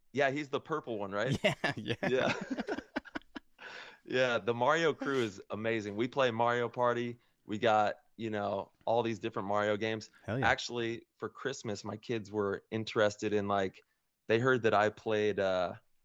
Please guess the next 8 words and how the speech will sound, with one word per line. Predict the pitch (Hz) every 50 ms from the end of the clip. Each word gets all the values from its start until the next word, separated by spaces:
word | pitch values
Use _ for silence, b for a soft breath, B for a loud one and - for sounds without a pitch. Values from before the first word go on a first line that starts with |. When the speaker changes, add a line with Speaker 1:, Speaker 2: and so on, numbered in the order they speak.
| _ _ _ _ _ _
Speaker 1:
uh, | 92 95 92 92 92
Nintendo | 92 95 98 95 - - 113 113 110 104 107 104 101 98 92
Game | 104 107 104 107 104
Boy | 101 98 95
Color, | - - - 110 104 95 90 85
like, | 87 90 90 -
this | 92 95 - - - -
old | 101 104 101 101 101 101 95 85 -